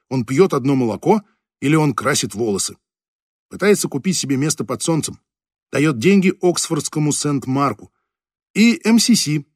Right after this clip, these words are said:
тоже, чтобы проскочить мимо очереди и стать его членом. Так что я установил каналы связи с сайтами М С С и Сент-Марка, чтобы люди там начали изнутри кампанию против него. Милый,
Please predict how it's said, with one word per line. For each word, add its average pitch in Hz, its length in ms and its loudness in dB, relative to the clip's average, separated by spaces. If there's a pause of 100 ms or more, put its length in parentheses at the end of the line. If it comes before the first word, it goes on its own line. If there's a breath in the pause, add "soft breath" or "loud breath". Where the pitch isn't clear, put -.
(140)
тоже, 202 360 4 (100)
чтобы 123 260 -6
проскочить 131 520 -2
мимо 131 260 0
очереди 233 500 2
и - 80 -10
стать 165 300 -4
его 131 160 0
членом. 107 420 -4 (480 soft breath)
Так 143 140 -2
что - 140 -2
я 165 180 4
установил 123 440 -2
каналы 123 340 -2
связи 127 400 -2
с - 60 -6
сайтами 123 460 -4
М 135 180 -2
С - 120 -6
С - 160 -6
и 190 260 0
Сент-Марка, 131 640 -4 (220 soft breath)
чтобы 127 260 -2
люди 196 260 4
там 90 280 -10 (100)
начали 180 420 0
изнутри 139 440 0
кампанию 113 560 -4
против 135 360 -6
него. 208 260 2 (1120)
Милый, - 340 -18